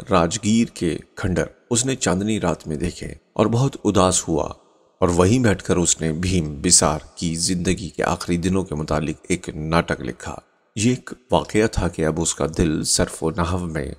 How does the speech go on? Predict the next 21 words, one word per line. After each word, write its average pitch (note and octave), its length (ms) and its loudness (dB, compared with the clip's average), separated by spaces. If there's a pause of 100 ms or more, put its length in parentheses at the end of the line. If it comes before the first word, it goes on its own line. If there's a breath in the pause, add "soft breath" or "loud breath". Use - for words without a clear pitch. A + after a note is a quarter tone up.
(120)
नहीं F2+ 280 0
लग D#2 220 -2
रहा D#2+ 240 -2
था। - 220 -8 (320)
वो B2 120 2 (140)
चाहता F#2 500 4
था - 220 -8 (320)
कि G#2+ 80 2
महज F#2+ 360 2
फन F#2 240 2
के E2+ 120 -4
नजरियात D#2+ 580 0
पर D2+ 200 -4 (120)
और G2+ 280 4
बहुत F#2 300 0
कुछ - 240 -6
पढ़े E2 420 0 (100)
और D#2 320 0
लिखे। - 360 -2 (380)
कदम A#2+ 200 4
कदम A2+ 220 4